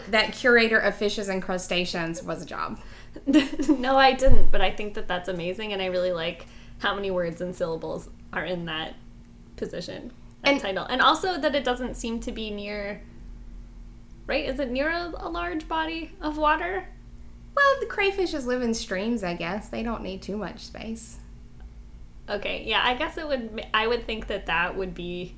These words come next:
Speaker 2: closer to someplace like Florida.
Speaker 1: Doctor Taylor has been very helpful. And, but he piqued my interest because he told me that essentially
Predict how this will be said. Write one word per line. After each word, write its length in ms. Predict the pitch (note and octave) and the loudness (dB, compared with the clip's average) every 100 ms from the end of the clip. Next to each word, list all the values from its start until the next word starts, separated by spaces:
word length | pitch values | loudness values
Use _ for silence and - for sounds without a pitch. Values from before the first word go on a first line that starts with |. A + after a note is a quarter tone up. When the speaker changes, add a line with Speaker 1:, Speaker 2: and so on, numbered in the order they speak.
| - | -8
Speaker 2:
closer 360 | F#3 F3+ F#3 F#3 | -6 -6 -8 -8
to 120 | F3+ | -10
someplace 460 | F#3 E3+ - F3 | -10 -10 -10 -12
like 180 | - - | -12 -12
Florida. 480 | - - - - - - - - - - - | -12 -12 -12 -14 -16 -18 -16 -16 -16 -14 0
Speaker 1:
Doctor 300 | E4+ G#4+ A4 | 0 2 -2
Taylor 560 | D4+ A3 G3 F#3 F#3+ - | -2 0 0 0 -4 -8
has 120 | G3 | -8
been 140 | G3+ | -4
very 240 | G3 F#3+ F#3 | -2 -2 -2
helpful. 500 | F3 - - - - - - - - - - - - - | -4 -8 -12 -16 -16 -18 -18 -20 -18 -18 -18 -18 -16 -4
And, 280 | A3+ A#3 - - A3+ | 0 0 -2 -12 -4
but 140 | - | -4
he 160 | - C#5+ - | 0 -2 0
piqued 260 | G#4 - | -2 0
my 120 | D4 A3 | -2 0
interest 360 | A3+ A#3+ A#3 | -2 -2 -6
because 240 | B3 C4+ C4 | -4 -4 -4
he 320 | - G#4 G#4+ | -6 -4 -4
told 300 | E4+ C4+ B3+ | -4 -4 -2
me 400 | A#3+ A3+ A3+ A3+ - - - - - | -2 -2 -4 -6 -12 -18 -20 -18 -12
that 640 | G#3 B3 B3 A#3 A#3 - - - - - - - - - - - - - - | -2 2 6 6 6 2 -12 -16 -18 -16 -18 -18 -18 -18 -18 -18 -20 -18 -6
essentially 1000 | F4 E4+ E4 E4 E4 D4+ D4 C#4+ C#4+ D4 | -6 -2 -2 0 2 2 2 -2 -4 -6